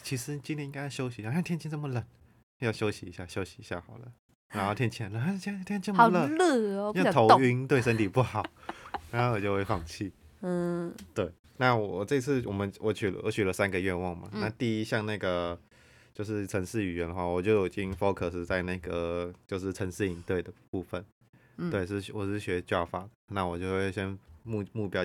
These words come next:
Speaker 1: 导向就是先进入那个营队。
Speaker 2: 嗯。
Speaker 1: 对，我想要把那个这次许的愿望目标明确一点。
Speaker 2: 嗯。
Speaker 1: 然后第二个健-，健康生活就是一样是少吃甜的。
Speaker 2: 嗯。
Speaker 1: 对，然后少吃甜的，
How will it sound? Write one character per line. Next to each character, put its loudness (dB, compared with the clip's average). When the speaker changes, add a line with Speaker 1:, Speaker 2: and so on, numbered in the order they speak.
Speaker 1:
导 0
向 -4
就 -4
是 -4
先 -4
进 -4
入 -6
那 -8
个 -8
营 -10
队。 -4
Speaker 2:
嗯。 -6
Speaker 1:
对， -6
我 -4
想 2
要 0
把 -2
那 -2
个 -4
这 0
次 -2
许 -6
的 -4
愿 -2
望 -4
目 -2
标 2
明 -6
确 -4
一 -10
点。 -18
Speaker 2:
嗯。 -2
Speaker 1:
然 -4
后 -2
第 4
二 4
个 0
健-， -2
健 -2
康 -4
生 -2
活 -2
就 -2
是 -4
一 -4
样 0
是 -4
少 -4
吃 -6
甜 -6
的。 -10
Speaker 2:
嗯。 -4
Speaker 1:
对， -2
然 -6
后 -2
少 -2
吃 -4
甜 -6
的， -8